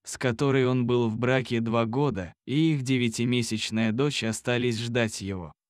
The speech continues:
Супруги обменивались письмами и общались в видеочате,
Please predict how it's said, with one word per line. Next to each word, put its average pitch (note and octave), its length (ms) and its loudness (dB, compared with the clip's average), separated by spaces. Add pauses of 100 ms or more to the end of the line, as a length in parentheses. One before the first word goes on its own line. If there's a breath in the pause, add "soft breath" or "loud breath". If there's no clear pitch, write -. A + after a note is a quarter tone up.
(120)
Супруги C#3 600 2
обменивались A#2 800 2
письмами B2 540 0
и B2 160 0
общались B2 600 0
в A#2+ 40 -6
видеочате, A#2 840 0